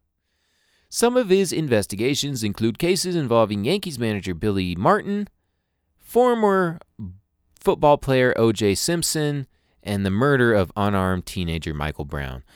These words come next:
So I found that very strange. He also did the Michael Brown thing. That was the kid who got killed 'cause he had an Arizona and some Skittles. Uh,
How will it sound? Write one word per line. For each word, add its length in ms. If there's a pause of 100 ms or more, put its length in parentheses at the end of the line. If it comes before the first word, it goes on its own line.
(120)
So 380
I 100
found 400
that 160
very 240
strange. 420
He 100
also 260
did 160
the 60
Michael 280
Brown 300
thing. 260
That 140
was 80
the 80
kid 140
who 80
got 200
killed 280
'cause 120
he 80
had 140
an 120
Arizona 500
and 120
some 140
Skittles. 440 (800)
Uh, 220